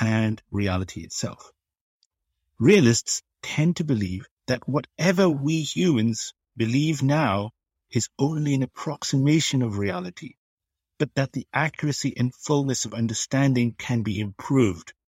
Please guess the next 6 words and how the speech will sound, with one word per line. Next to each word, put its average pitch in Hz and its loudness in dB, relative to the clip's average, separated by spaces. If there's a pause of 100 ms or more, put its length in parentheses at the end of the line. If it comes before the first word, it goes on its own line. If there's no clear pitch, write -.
(640)
In 147 0
some 175 -2
contexts, - -4 (240)
realism 117 4 (440)
is 120 0
contrasted 113 -2